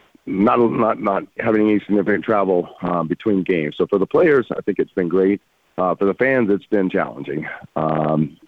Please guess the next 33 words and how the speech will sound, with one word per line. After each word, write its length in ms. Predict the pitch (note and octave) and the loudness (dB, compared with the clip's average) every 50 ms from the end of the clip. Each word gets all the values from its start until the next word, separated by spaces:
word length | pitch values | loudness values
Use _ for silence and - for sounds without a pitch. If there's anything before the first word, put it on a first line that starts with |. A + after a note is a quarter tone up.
| _ - | _ -2
they, 480 | - G2 G2+ G2 F#2+ F#2+ F#2+ F#2+ F2+ - - - - - - - - - - - - _ _ _ _ _ _ _ _ _ _ _ _ - - _ - - _ - - - | 2 2 4 4 4 4 4 2 2 0 -6 -16 -20 -20 -20 -20 -20 -20 -20 -20 -20 _ _ _ _ _ _ _ _ _ _ _ _ -20 -20 _ -20 -16 _ -16 -16 -2
first 220 | - D#3 E3 D3 - | 0 0 0 2 2
few 120 | D#3 C#3+ | 2 2
days 340 | C3 B2+ B2 B2 B2+ A#2+ - | 4 4 4 4 2 2 2
were 140 | G#2 G#2 G2 | 0 -2 -2
fine. 520 | - A#2 A2 A2 A2 A2 A2+ A2+ A2 G2+ - - - - | 0 -2 -2 0 0 0 0 -2 -4 -6 -10 -16 -16 -10
Uh, 280 | - E2+ E2 D#2+ D#2 D2+ F#2 | -8 -6 -4 -4 -4 -4 -4
after 320 | G2+ G#2+ G2+ - - G2+ | -4 -4 -4 -2 -2 0
that, 320 | F2+ G#2 G#2 G2 F#2 E2+ - _ _ - - | 2 2 2 2 0 -2 -4 _ _ -14 -4
things 240 | - F#2+ G2+ F#2 D#2+ | -2 -2 -2 0 -2
have 120 | F2+ E2 | -4 -2
gotten 340 | D2+ - F#2 F2+ - E2 F2 | 0 0 0 0 0 2 2
a 40 | F2 | 2
little 220 | F2 F#2 F#2 F2+ | 4 4 2 2
bit 300 | D#2+ D#2 F#2 E2+ D#2 - - - - - - | 2 2 0 0 0 -2 -8 -18 -18 -4 0
overrun 600 | G2 F#2 E2 F2 E2+ E2+ F2 F2 F2 F2 F2 E2+ | 0 2 2 2 2 2 2 2 2 2 2 0
as 80 | E2 - | 0 -2
far 280 | - F2+ E2+ E2 D#2 D#2 | -2 0 0 2 2 0
as 60 | D2+ - - | 0 0 0
either 200 | E2 D2+ D2+ C#2+ | 0 0 0 -2
traffic 880 | - - F#2+ F2+ E2 E2 D#2+ - F2 E2+ E2 E2 E2 E2+ D#2 - - | -2 -2 0 0 0 -2 -2 0 2 2 4 4 4 2 0 0 -2
or 220 | C#2+ C#2+ C#2+ C2+ C2 - | -2 -2 -2 -2 -4 -6
accommodations. 1080 | - - - F2 E2 D#2 D2 - D#2 D#2+ E2 D#2+ - - D#2+ D#2+ E2+ E2 D2+ D#2 D2+ - - - _ _ - | -10 -6 -4 -2 0 0 2 2 4 2 2 2 0 0 0 2 2 2 2 2 0 -2 -8 -18 _ _ -12
Uh, 580 | - C2 B1+ B1+ - - - - - - - - - | -6 -4 -4 -2 -2 -2 -2 -2 -4 -4 -4 -4 -2
just 200 | D#2 E2+ - - E2+ | -2 -2 -2 0 0
a 60 | E2 | 2
lot 260 | D#2+ D#2+ D#2+ D#2+ D#2 | 2 2 2 2 2
of 120 | D#2+ D2 - _ _ _ _ _ _ | 0 0 -2 _ _ _ _ _ _
challenges. 440 | - A#2+ A2 G#2 G2+ G2 F2+ F#2+ F2 | 0 0 2 2 2 2 2 2 2
Your 100 | F#2+ F#2+ | 2 2
days, 320 | F2 A2 A2 G#2+ G2+ G2+ | 4 4 4 4 4 4
you 120 | F#2 F#2 F2+ | 4 2 2
think, 320 | - A#2 G#2+ F#2 - - | 2 0 0 0 -2 -8